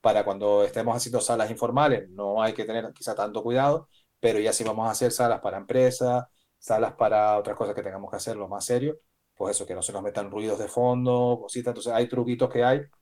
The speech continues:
como yo, por ejemplo, tengo esta habitación, que tengo simplemente una habitación aparte con la puerta cerrada.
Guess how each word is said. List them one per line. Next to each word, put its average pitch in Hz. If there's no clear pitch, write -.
como 113
yo, 123
por 123
ejemplo, 127
tengo 131
esta 127
habitación, 117
que 98
tengo 107
simplemente 135
una 151
habitación 127
aparte 180
con 165
la 147
puerta 170
cerrada. 98